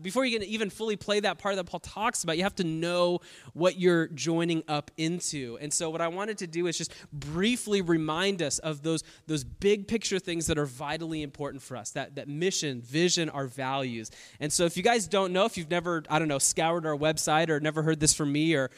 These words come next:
or Kev or Matt or someone like that, our, our vision is to bring a movement of reproducing churches empowered by the gospel of Jesus to love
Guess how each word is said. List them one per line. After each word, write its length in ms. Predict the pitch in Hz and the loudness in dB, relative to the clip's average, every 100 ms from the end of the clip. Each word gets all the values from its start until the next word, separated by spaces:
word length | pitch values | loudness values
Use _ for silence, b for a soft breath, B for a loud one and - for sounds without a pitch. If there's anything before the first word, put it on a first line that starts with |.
| B | B
or 120 | 143 | -12
Kev 260 | 143 170 170 | -4 -2 0
or 60 | 160 | 0
Matt 260 | 151 160 | 2 4
or 60 | 165 | 4
someone 320 | - 160 151 | 4 4 4
like 180 | 143 143 | 4 4
that, 240 | 143 139 160 | 4 4 6
our, 180 | 170 175 | 4 6
our 100 | 196 | 2
vision 460 | 220 190 285 262 175 147 202 B B B | 2 0 0 0 0 -2 -6 B B B
is 220 | 180 196 | 4 4
to 100 | 233 | 2
bring 280 | 185 214 220 | 0 -2 -2
a 40 | |
movement 440 | 196 185 208 220 190 | -2 -2 4 2 4
of 200 | 165 151 | 0 2
reproducing 600 | 196 202 190 190 208 202 | 0 2 2 2 -2 -2
churches 420 | - 156 170 156 | -2 0 0 -2
empowered 580 | 156 151 - 196 208 185 | -4 -8 -6 -2 -2 -4
by 300 | 185 165 220 | -6 -2 0
the 120 | 254 | 0
gospel 600 | 254 180 151 156 - 175 | -2 0 -2 -2 -4 -2
of 80 | 185 | -2
Jesus 420 | 165 147 135 143 | -4 -6 -4 -6
to 140 | - 135 | -6 -10
love 440 | 127 151 160 165 | -6 -2 -2 -2